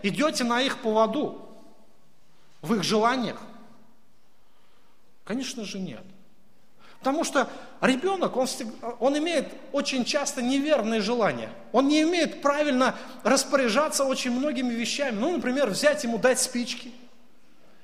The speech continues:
Или, например, а, отец говорит трехлетнему сыну: "Сынок, иди хлеба нарежь к обеду".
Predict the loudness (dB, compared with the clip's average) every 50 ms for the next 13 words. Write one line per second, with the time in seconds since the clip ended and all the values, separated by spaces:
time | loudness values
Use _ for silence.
0 | -20 -20 -20 -20 -20 -18 -6 0 0 2 2 2 0 0 2 4 4 4 2 0
1 | -4 -10 -14 -14 -12 -6 -2 0 2 2 2 4 4 2 2 -2 -6 -6 -2 -2
2 | 0 2 2 0 0 0 0 2 2 2 2 2 -2 -4 -8 -8 -2 0 0 0
3 | 2 0 -2 -2 -2 -2 -4 -4 -4 -4 -2 -2 -2 -2 -4 -4 -8 -12 -10 -6
4 | -4 -2 2 2 2 0 0 -4 -10 -12 -14 -16 -18 -10 -4 -2 2 4 4 4
5 | 4 2 -2 2 6 6 8 8 8 8 8 6 4 6 6 6 6 6 6 4
6 | 2 -2 -6 -2 2 4 4 4 6 4 4 4 0 -6